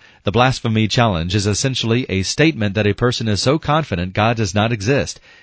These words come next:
that he or she is willing to risk it all by committing a sin the Bible says God will not forgive.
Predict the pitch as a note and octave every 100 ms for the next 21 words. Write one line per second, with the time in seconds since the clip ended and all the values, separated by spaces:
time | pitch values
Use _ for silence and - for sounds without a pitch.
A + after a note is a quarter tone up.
0 | _ G2+ F2+ A#2 A#2 - A2+ G#2+ F#2+ G2+
1 | G#2 F#2+ D#2+ E2+ - - A#2+ C3 F#2 D2
2 | - _ - A2+ - A2 B2+ C#3 C#3+ -
3 | E2 E2+ F2+ G2+ G#2 - G2 F2+ F2 E2
4 | F#2 F2 D2+ - F#2+ F2+ D2 -